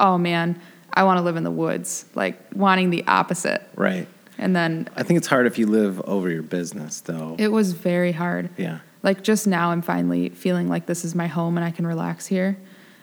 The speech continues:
Speaker 1: But I
Speaker 2: Uh,
Speaker 1: would
Speaker 2: over your business.
Speaker 1: Yeah.
Speaker 2: Yeah.
Speaker 1: I would feel, like, a lot of guilt to, if I was not working all the time.
Speaker 2: Yeah.
Speaker 1: Yeah. But now, uh, you know,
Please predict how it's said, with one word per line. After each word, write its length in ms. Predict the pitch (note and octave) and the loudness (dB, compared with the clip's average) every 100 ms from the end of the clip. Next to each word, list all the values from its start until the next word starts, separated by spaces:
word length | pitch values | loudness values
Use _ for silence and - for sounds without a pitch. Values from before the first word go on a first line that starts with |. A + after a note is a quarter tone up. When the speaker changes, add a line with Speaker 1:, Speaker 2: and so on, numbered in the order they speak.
| _ | _
Speaker 1:
But 120 | G3 | 4
I 60 | F#3+ | 6
Speaker 2:
Uh, 40 | |
Speaker 1:
would 80 | F#3 | 6
Speaker 2:
over 240 | C3 A2+ G#2+ | 6 6 6
your 140 | F#2 | 4
business. 480 | F#2+ F#2+ D#2+ D#2 - | 2 -2 -6 -12 -4
Speaker 1:
Yeah. 360 | F#3+ G3+ F#3+ E3+ | 2 2 2 -2
Speaker 2:
Yeah. 200 | F3+ F3 - - | -4 -6 -8 0
Speaker 1:
I 80 | G3+ | 4
would 160 | G#3 | 4
feel, 240 | F#3 G3+ G3 | 4 4 6
like, 380 | F#3 F3 - - | 4 0 -6 -2
a 60 | F#3+ | 2
lot 400 | F3+ F3+ F3+ - | 4 4 4 2
of 200 | E3+ - | -2 0
guilt 400 | E3+ E3 - - | 0 0 -2 -2
to, 180 | F#3+ F3+ - | -2 -2 0
if 140 | F#3 F3+ | 0 2
I 160 | F3 | 2
was 320 | E3 - F3+ | 0 -2 -2
not 200 | D#3+ - | -2 -2
working 600 | - E3+ E3+ E3+ F3 - - _ - | 0 -2 0 -2 -2 -2 -6 _ -2
all 240 | F#3 F3 | 0 0
the 120 | E3 | -2
time. 440 | F3 F3+ - G3 F3 - | -4 -4 -4 -4 -4 -6
Speaker 2:
Yeah. 220 | F3+ E3+ D#3+ - _ _ _ - | -6 -6 -8 -20 _ _ _ -4
Speaker 1:
Yeah. 320 | F#3 F#2 F3 - _ _ | -2 -2 -6 -10 _ _
But 140 | - F#3+ | -2 0
now, 320 | F#3 F3+ F3+ | 2 0 0
uh, 200 | F3+ - - | -2 -4 -6
you 140 | - G3 | -2 -2
know, 160 | F3 | -2